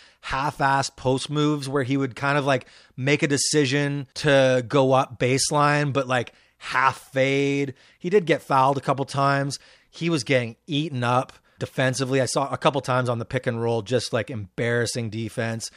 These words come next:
He had ten points, six boards, three assists, a block, a steal, two turnovers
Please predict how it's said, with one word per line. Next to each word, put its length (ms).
He 80
had 140
ten 180
points, 420
six 180
boards, 600
three 200
assists, 540
a 80
block, 420
a 20
steal, 460
two 200
turnovers 640